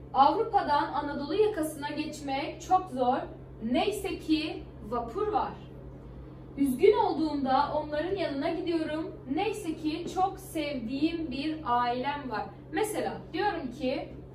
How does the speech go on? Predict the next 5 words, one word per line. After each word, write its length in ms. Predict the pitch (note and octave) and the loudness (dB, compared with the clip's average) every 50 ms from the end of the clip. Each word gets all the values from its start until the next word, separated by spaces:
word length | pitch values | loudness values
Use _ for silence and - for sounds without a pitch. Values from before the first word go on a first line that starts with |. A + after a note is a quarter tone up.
| - - - - - - - - - - | -16 -16 -16 -18 -18 -16 -16 -16 -16 -16
işte 260 | - - C#4 B3+ A3 | -12 -8 -6 -4 0
dün 140 | - G4 A4 | 2 2 4
akşam, 680 | A4+ G#4 G4 G4 - - - F#4 F4 D#4 D4 D4+ D#4+ G4 - - - - - - - - - - - - - - - - - - - - - - - - - - - - - - - - - - G#3 | 4 2 2 0 -2 -8 -4 -2 0 0 0 0 -2 -4 -6 -10 -12 -12 -14 -14 -14 -16 -16 -16 -16 -16 -16 -16 -16 -16 -16 -16 -16 -16 -16 -16 -16 -16 -14 -14 -14 -14 -14 -14 -16 -14 -12 -10 -8
dün 120 | C#4 D#4 | -4 0
akşam 640 | D4 C4 B3+ - - - B3+ A#3+ A3+ A3+ B3 C4 | 0 0 0 -2 -6 -6 -4 -2 -2 0 -2 -2